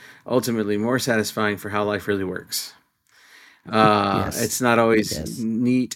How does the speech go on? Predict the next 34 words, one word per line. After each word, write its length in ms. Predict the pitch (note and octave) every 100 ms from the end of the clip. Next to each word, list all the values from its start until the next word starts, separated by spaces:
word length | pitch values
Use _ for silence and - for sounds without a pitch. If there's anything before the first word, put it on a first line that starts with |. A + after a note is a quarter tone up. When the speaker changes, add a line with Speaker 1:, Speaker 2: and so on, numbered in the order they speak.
| -
Speaker 1:
and 180 | A#2+ A2
tidy 680 | A2 A2 A2 A2+ A2 G#2+ -
and 220 | G#2+ G2
bowed 380 | G2+ G2+ G#2 G#2
and 160 | G2+ G2
wrapped 300 | G2 G2 -
up 240 | G2+ -
in 100 | F#2+
pretty 220 | F2+ F#2 F2+
paper. 560 | G2 G2 - F#2+ F#2 _ - - - -
Um, 580 | - G#2+ G#2 G2+ G2 F#2
and 220 | G2+ A#2+ A#2+
in 60 |
fact, 200 | B2 A#2+
when 120 | A#2+ A#2+
movies 360 | C#3 C3 A2+
do 200 | - A#2+
that 320 | A#2 A2 -
with 480 | G2 A2 G#2 - - - _ _
trauma 540 | - A#2 A2+ A2+ G#2+ -
and 100 | G#2
evil, 480 | A2 A2 G#2+ G#2 - _ _ _ _ _ _ - -
I 100 | - A2
tend 280 | C3 C#3 C3
to 280 | A2 A2
don't 160 | G#2+ A#2+
like, 200 | C3 C#3
not 260 | B2 A#2+ B2
like 220 | B2 B2
them 160 | A#2 G#2
'cause 140 | A2
they're 80 | A2+
not 180 | B2+ A2+
reflecting 640 | A2+ - B2 A#2 - A2